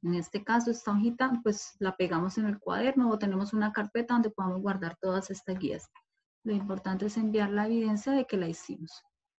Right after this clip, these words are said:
Bueno, chicos, eso ha sido todo por hoy. Espero que estemos repasando las tablas, ya que ustedes vieron que para cualquier multiplicación que vayamos a hacer es necesario sabernos las tablas.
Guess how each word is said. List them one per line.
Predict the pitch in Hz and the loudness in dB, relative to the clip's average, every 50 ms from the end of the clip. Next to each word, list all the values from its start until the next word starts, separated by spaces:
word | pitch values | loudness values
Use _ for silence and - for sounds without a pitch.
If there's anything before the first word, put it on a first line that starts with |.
| _ _ _ _ _ _ _ _ _ | _ _ _ _ _ _ _ _ _
Bueno, | 220 208 202 214 214 | -2 0 0 0 0
chicos, | - - 247 - - 254 254 254 240 | -2 -4 -6 -2 2 0 2 2 2
eso | 220 220 214 | 2 2 0
ha | 214 | 0
sido | - 226 220 208 208 | 0 0 0 0 0
todo | - 208 202 196 196 202 - | -2 -4 -4 -4 -6 -6 -6
por | 196 185 190 | -4 -2 0
hoy. | 208 214 233 247 262 262 | 0 2 2 4 4 4
Espero | 240 226 - - - 208 202 208 202 | 4 2 0 -2 -2 -2 -2 -2 -2
que | - 214 202 190 185 180 - _ _ _ _ _ | -2 0 0 0 -2 -4 -6 _ _ _ _ _
estemos | - - - 208 202 196 202 | -14 -6 -2 0 0 0 2
repasando | 208 208 208 196 190 185 - 185 180 180 190 | 0 0 0 0 -2 -2 -2 -2 -2 0 0
las | 196 190 185 - - - _ | 0 -2 -2 -4 -6 -12 _
tablas, | - 262 247 226 214 226 247 302 - - | 2 4 4 6 6 4 4 2 2 2
ya | 220 208 208 | 0 -2 -2
que | - 214 | -4 -8
ustedes | - - 220 208 214 208 | -2 0 2 4 4 6
vieron | 214 208 208 214 208 | 6 6 6 6 4
que | - 214 | 2 2
para | 208 196 190 185 175 | 2 2 0 0 0
cualquier | - - 165 175 - - 240 240 247 277 | 0 -4 -6 -6 -2 0 2 6 10 10
multiplicación | 285 294 285 277 262 262 233 233 208 196 190 - 196 175 170 170 - | 10 10 8 6 2 2 2 2 2 0 0 0 0 0 0 -2 -2
que | - 175 160 | -4 -4 -2
vayamos | 160 160 165 170 165 170 202 226 240 233 | -2 -2 -2 0 0 2 2 2 4 4
a | 285 | 2
hacer | 277 285 269 262 254 | 4 4 6 8 8
es | 247 240 233 214 | 8 6 4 2
necesario | 214 220 220 214 - 233 233 233 220 208 196 202 | 2 2 2 2 2 2 4 4 4 4 4 2
sabernos | 202 - 214 185 170 165 170 165 165 | 0 0 0 0 0 0 0 0 -2
las | 165 165 170 - - | -2 -4 -6 -8 -8
tablas. | _ - - - - - - - | _ -4 -4 -4 -6 -10 -16 -20